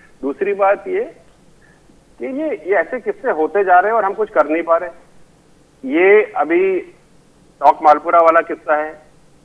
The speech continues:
एक बाड़मेर में किस्सा हुआ जहाँ पे एक देवासी समाज की उन्नीस साल की लड़की है,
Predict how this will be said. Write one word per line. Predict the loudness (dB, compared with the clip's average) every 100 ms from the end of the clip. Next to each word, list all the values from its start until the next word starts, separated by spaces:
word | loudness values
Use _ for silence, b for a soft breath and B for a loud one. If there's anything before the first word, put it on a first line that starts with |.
| _ _ _
एक | -10 -8 0
बाड़मेर | 2 2 2 -2
में | -2 -4
किस्सा | -6 -2 0
हुआ | 0 2
जहाँ | 2
पे | 2 -4
एक |
देवासी | -4 -2 -2 -6
समाज | -8 -6 -6
की | -8
उन्नीस | -12 -12 -10
साल | -10 -10
की | -10
लड़की | -12 -12 -16
है, | -16